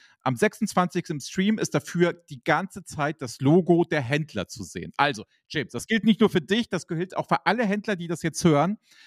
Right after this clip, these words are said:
Wir können da nicht genug haben. Das heißt, ihr schickt einfach nur, ich gebe euch dann eine Adresse, ihr schickt die Sealed-Ware zu mir, ich fotografiere das, ich bring das dahin. Das muss nur irgendwie, sag ich mal, Mitte Dezember sein, wegen Logistik und so weiter und so fort.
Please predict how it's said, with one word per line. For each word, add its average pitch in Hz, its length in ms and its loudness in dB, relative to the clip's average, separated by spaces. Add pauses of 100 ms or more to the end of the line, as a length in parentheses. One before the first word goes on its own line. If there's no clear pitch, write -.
(120)
Wir 160 140 -4
können 220 320 2
da 233 100 -2
nicht 185 340 -6
genug 156 380 -4
haben. 92 380 0
Das 120 180 -6
heißt, 185 240 0
ihr 156 80 0
schickt - 360 -2
einfach 202 460 0
nur, 196 160 6
ich 185 120 -2
gebe - 160 -2
euch 160 120 0
dann 147 160 0
eine 135 80 2
Adresse, 208 460 2 (260)
ihr 180 100 2
schickt - 280 2
die 170 80 2
Sealed-Ware 151 600 0
zu - 200 -6
mir, 226 360 0
ich - 120 -8
fotografiere 156 720 0
das, 214 280 0 (360)
ich 180 240 4
bring 180 240 2
das 147 160 0
dahin. 185 460 4
Das - 200 -6
muss 175 280 -2
nur 165 180 4
irgendwie, 151 360 -4
sag 139 160 -4
ich - 100 -14
mal, 123 120 0
Mitte 165 300 0
Dezember 160 480 -6
sein, 151 380 -6
wegen 123 160 -8
Logistik 147 560 2
und 127 160 0
so 120 100 -2
weiter 113 300 2
und 98 100 -4
so - 80 -6
fort. 247 300 2